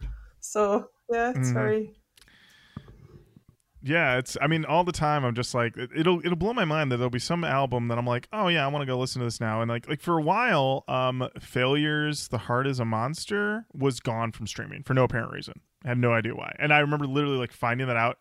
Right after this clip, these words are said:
Speaker 2: and then be-, going and being like, I couldn't find the M P threes for some reason. They were on, like, an old hard drive. I'm like, "This is the worst day of my
Speaker 1: Yeah.
Speaker 2: life. I need to have this immediately." And then I,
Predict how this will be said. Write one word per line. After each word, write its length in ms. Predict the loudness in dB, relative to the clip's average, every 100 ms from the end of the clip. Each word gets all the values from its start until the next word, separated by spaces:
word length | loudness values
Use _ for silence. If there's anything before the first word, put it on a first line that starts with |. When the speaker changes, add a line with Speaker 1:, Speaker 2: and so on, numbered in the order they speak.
| -2
Speaker 2:
and 120 | -2
then 120 | 0
be-, 120 | -4
going 260 | -2 -2 -2
and 60 |
being 120 | -4 -4
like, 180 | -6 -10 -20 -14
I 60 |
couldn't 240 | -4 -2 0
find 180 | 0 0
the 60 |
M 60 | -2
P 120 | -4
threes 260 | 0 0 2
for 120 | -2
some 180 | -4 -2
reason. 280 | -2 -2
They 60 | -2
were 80 | -2
on, 100 | -4
like, 100 | -8
an 80 | -12
old 120 | -6
hard 220 | 0 0
drive. 240 | 0 0 0
I'm 80 |
like, 160 | -4 -6 -14 -20 _ -10
"This 140 | -6
is 100 | -4
the 80 | -4
worst 340 | -4 -8 -8
day 120 | -6 -4
of 60 |
my 60 | -2
Speaker 1:
Yeah. 160 | -4 -6
Speaker 2:
life. 400 | -6 -4 -4 -6 -20 -20 -8
I 80 | -4
need 140 | -2
to 60 | -4 -4
have 200 | -2 -2
this 120 | -4
immediately." 440 | -2 -2 0 -2 -2
And 100 | -2
then 100 | 0
I, 280 | 2 2